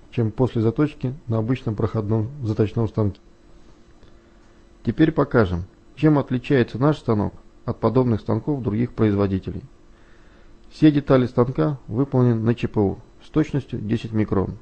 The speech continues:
В нем установлены усиленные подшипники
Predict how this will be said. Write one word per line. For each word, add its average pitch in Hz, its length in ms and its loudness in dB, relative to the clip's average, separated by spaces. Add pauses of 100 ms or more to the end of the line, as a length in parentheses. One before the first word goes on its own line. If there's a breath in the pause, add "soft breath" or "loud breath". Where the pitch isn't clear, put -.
(580 soft breath)
В - 40 -4
нем 156 240 4
установлены 127 640 4
усиленные 117 500 2
подшипники 104 680 -4